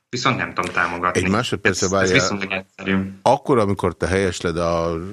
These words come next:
Speaker 2: Olof Palme ház vagy Millennium házának a helyrehozatalát, akkor gondolkodsz-e azon, vagy jár-e a fejedben az, hogy annak most,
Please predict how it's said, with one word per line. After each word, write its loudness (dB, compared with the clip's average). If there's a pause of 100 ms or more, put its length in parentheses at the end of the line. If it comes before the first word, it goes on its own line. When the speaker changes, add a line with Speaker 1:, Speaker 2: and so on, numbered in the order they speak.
(120)
Speaker 2:
Olof -2
Palme -4
ház -2
vagy -2
Millennium 0
házának -2
a -2
helyrehozatalát, -4
akkor -6
gondolkodsz-e -2
azon, -2
vagy -2
jár-e 0
a -4
fejedben -4
az, -4
hogy -6
annak -2
most, -4